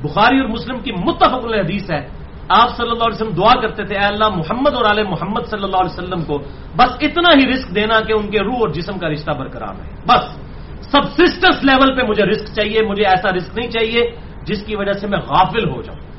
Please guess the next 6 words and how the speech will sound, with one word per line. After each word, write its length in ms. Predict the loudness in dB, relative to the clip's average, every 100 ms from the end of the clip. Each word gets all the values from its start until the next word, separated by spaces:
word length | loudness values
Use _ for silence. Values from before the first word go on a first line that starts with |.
| -14 -14 -14 -14 -14 -14 -14 -14 -16 -16 -16 -16 -16 -16 -16 -16 -16 -16 -16 -16 -14
غفلت 340 | -12 -6 -4 0
کا 60 |
بھی 120 | 2 2
اندیشہ 300 | 2 0 -2
ہوتا 240 | -6
ہے۔ 60 | -10